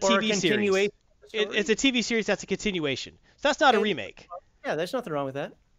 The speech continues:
Speaker 2: Um, and also, y-, you know, it's a T V series for kids. But Descendants is a T V series for kids. It's not a remake. Uh, Terminator Dark Fate is a sequel. That's different, Darksiders. Because, and it actually ignores, like, the last couple Terminator movies, and it's a direct sequel to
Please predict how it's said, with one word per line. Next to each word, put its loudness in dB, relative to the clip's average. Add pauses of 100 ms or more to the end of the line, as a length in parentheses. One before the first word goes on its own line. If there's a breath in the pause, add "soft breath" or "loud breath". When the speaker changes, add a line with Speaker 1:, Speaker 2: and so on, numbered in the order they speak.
(300)
Speaker 2:
Um, 0
and -2
also, 4 (240)
y-, -20 (320)
you -8
know, -2
it's -6
a -10 (140)
T -4
V -6
series -6
for -18
kids. -20 (300)
But 4 (300)
Descendants 2
is 0 (460)
a -6
T -6
V -2
series -4
for -12
kids. -6
It's 0
not -2
a -8
remake. -14 (800 loud breath)
Uh, 8
Terminator 4
Dark 2
Fate 2
is -6
a -8
sequel. -8 (460)
That's -6
different, -8
Darksiders. -12 (600)
Because, 2
and 2
it 2
actually 0
ignores, 2
like, 0
the -6
last 0
couple -6
Terminator -4
movies, -10
and -10
it's -12
a -12
direct -8
sequel -10
to -12